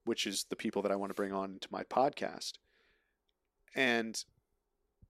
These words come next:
it's hard to feel like that connection is there if I feel like I'm also in the waiting pool with fans. You should follow me. I, you, I mean,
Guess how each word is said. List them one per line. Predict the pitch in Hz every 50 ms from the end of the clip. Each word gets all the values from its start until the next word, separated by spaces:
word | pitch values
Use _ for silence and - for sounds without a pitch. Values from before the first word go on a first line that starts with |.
| _ _ _ _ _ _ _ -
it's | - 131 - -
hard | - - 143 147 151 151 139 -
to | - - - 135 123 120 117 113 110 107 107 104 - - _ _ _ _ _ _ _ _ _ - - - - -
feel | 139 139 147 139 120
like | 113 107 101 - -
that | 110 104 - -
connection | - 113 110 107 107 - - - 107 104
is | 101 95 -
there | 117 123 135 127 110 98 98 - - - - - _ _ _ _ _
if | - - 117 - - - - - _ _ _ - _ _ _ _ _ _ -
I | 123 117
feel | 113 - - 131 120
like | 117 113 110 -
I'm | 113 113
also | 110 107 101 - 120
in | 113 110
the | 104
waiting | 101 101 107 113 117 110 107 101
pool | - - 120 113 107 104 98 98 101 - -
with | - 117 107 101 - - - - - _ -
fans. | - - 185 175 - - - - - - _ _ _ _ _ _ _ _ _ _ _ _ _ _ -
You | - 151 165
should | - - 196 147
follow | - - 208 196 190 151 107
me. | 92 80 78 - - - _ _ -
I, | 123 147 160 - _
you, | - 151 147 147 151 _ _ _ _ -
I | 147
mean, | 143 143 147 143 135 127 117